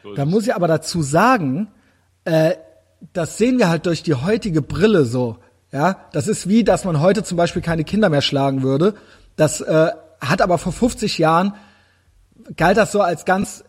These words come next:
Speaker 2: na, vielleicht nicht überall in jedem Haushalt als ganz normal, aber da hätte da sich keiner drüber beschwert. Da, ich will das damit nicht rechtfertigen,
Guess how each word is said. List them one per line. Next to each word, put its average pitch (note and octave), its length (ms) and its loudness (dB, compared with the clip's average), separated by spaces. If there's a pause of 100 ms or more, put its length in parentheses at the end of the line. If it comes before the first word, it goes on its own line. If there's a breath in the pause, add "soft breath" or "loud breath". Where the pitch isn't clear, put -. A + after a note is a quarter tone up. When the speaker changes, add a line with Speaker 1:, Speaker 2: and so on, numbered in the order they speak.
Speaker 2:
na, C3+ 280 0
vielleicht D3+ 360 -6
nicht E3 180 -6
überall F#3 280 2
in C#3+ 160 -4
jedem F3 300 -2
Haushalt F#3 360 0
als E3+ 180 -10
ganz F3+ 240 -6
normal, E3 380 -2 (300 loud breath)
aber D#3+ 140 -4
da E3 60 4
hätte F#3 280 -2
da F3 280 4 (260 loud breath)
sich D#3+ 160 -10
keiner F#3+ 260 -4
drüber F3 200 -2
beschwert. E3+ 520 2 (300 loud breath)
Da, E3+ 240 0
ich - 180 -8
will G3 80 4
das A3+ 160 2
damit G3 280 0
nicht F3 200 -8
rechtfertigen, F3+ 760 2